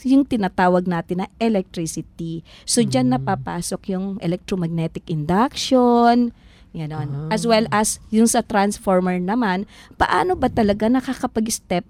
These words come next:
Speaker 1: up or nakakapag-step down? So, titingnan mo na yung kaloob-looban ng generator, kaloob-looban ng transformer, doon mo na talaga mapag-aaralan. Ah, um,
Speaker 2: Mm.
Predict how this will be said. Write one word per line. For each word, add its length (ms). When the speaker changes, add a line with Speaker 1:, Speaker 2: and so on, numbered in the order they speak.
Speaker 1:
up 320
or 80
nakakapag-step 960
down? 240
So, 140
titingnan 560
mo 160
na 80
yung 80
kaloob-looban 1040
ng 160
generator, 880
kaloob-looban 1120
ng 160
transformer, 1040
doon 240
mo 80
na 80
talaga 420
mapag-aaralan. 1400
Ah, 220
um, 140
Speaker 2:
Mm. 280